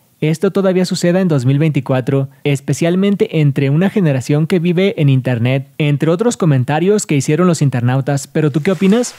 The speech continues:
Y Park Seo-joon y la actriz de Estados Unidos, Lauren Tsai, supuestamente están saliendo. El veintidós de mayo aparecieron en línea fotos de Park Seo-joon en un viaje a Japón con una mujer no identificada.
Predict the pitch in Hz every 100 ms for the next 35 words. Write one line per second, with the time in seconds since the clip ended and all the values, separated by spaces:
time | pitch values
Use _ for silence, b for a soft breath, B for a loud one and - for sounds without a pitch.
0 | - - 160 - 185 196 240 202 220 190
1 | 160 - 170 190 208 202 202 175 170 202
2 | 214 - - 165 180 196 196 - 190 202
3 | 226 269 - _ - 160 139 175 180 202
4 | 196 196 190 175 170 165 135 139 143 147
5 | - 151 160 175 156 170 190 220 208 208
6 | 214 - _ _ - 160 143 139 - 175
7 | 208 180 165 190 180 185 175 202 156 139
8 | 143 147 190 147 165 196 170 170 170 165
9 | 180 160 147 151 160 180 170 175 185 139
10 | 156 156 170 180 165 135 120 131 135 139